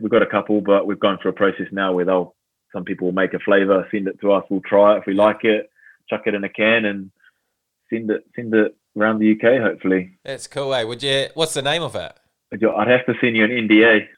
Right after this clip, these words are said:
Speaker 2: What's that?
Speaker 1: Non, non-disclosure agreement. <laughs> This is something that we just found out about too, by the way. So we're telling everyone about this idea.
Speaker 2: Oh, yeah.
Speaker 1: Um, well, 'cause I think it's just in terms of, um,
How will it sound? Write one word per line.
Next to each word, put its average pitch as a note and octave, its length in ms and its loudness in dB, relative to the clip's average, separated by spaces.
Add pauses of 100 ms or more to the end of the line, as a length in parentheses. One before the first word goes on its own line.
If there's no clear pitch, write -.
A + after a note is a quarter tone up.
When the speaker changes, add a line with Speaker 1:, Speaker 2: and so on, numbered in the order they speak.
Speaker 2:
What's A2 240 -12
that? G#2 280 -10
Speaker 1:
Non, B2 300 -6
non-disclosure B2 760 0
agreement. G2 540 0
<laughs> - 40 -12 (840)
This F3 160 4
is F3 160 4
something D#3+ 280 4
that C#3 100 0
we C3 180 -2
just C3+ 220 0
found B2 220 -2
out A#2+ 160 0
about G#2+ 300 -4
too, B2 180 -6
by G#2+ 120 -2
the G2 80 -4
way. F#2+ 220 -4
So A2 80 -8
we're A#2 160 -4
telling A#2 240 -4
everyone G#2 240 -12 (140)
about G#2+ 200 -6
this F#2+ 160 -20
idea. F#2+ 520 -10 (140)
Speaker 2:
Oh, G2+ 180 -10
yeah. F#2 260 -12
Speaker 1:
Um, E2 540 -4 (160)
well, G2+ 400 -4
'cause B2 100 -2
I - 260 -2
think C#3+ 200 -2
it's A#2+ 160 -2
just - 160 -12
in G#2 100 -8
terms A2 300 0
of, F#2 180 0
um, F#2+ 480 2